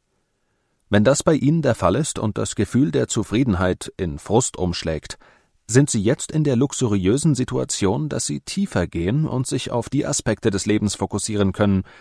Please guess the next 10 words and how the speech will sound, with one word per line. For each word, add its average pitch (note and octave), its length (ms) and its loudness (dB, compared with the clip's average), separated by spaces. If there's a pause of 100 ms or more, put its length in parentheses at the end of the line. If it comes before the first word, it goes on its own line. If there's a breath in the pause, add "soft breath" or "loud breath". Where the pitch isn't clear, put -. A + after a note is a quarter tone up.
(360 soft breath)
die A2 80 0
Ihnen A#2 260 4
ein G#2 400 0
wahres F#2 480 2
Gefühl F#2 480 0
der F#2+ 200 2
Erfüllung F#2+ 600 0
vermitteln. D2+ 560 -6 (1800)
Vierte G2+ 380 2
Ebene. D2 460 -4